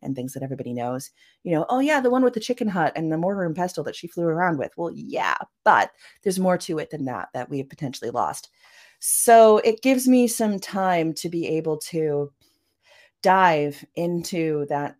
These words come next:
Eastern European folklore even more, which I love because, you know, I'm Scandinavian, um, but part of me has Eastern European genetics as well that I've never until adulthood been able to really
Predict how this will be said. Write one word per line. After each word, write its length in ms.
Eastern 380
European 840
folklore 720
even 320
more, 460
which 220
I 100
love 380
because, 520
you 120
know, 120
I'm 240
Scandinavian, 1040
um, 400
but 380
part 300
of 100
me 320
has 360
Eastern 380
European 540
genetics 420
as 120
well 280
that 140
I've 220
never 480
until 380
adulthood 560
been 140
able 240
to 140
really 420